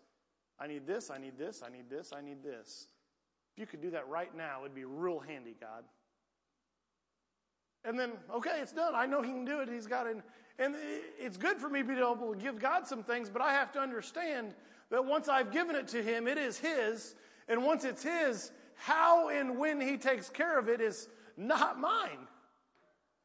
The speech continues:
Because that's where the struggle is for me. That's where the disconnect is for me. It's, "Okay, God, here are my problems," is not how I, if I'm careful, tend to give them.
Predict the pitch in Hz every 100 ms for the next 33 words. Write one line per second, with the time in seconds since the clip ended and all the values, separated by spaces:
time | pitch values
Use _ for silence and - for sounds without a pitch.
0 | _ - 294 311 254 359 403 240 277 330
1 | 302 269 - 359 359 311 269 240 - 240
2 | 226 233 233 339 - 311 254 196 330 -
3 | 269 233 - 226 - 214 226 254 196 -
4 | - - - 240 294 349 294 262 262 220
5 | - - - - - _ - 320 359 330
6 | 311 285 285 320 285 240 214 196 196 170
7 | 233 226 233 196 202 202 196 190 180 170
8 | 185 175 185 208 202 165 160 185 175 160
9 | 220 170 139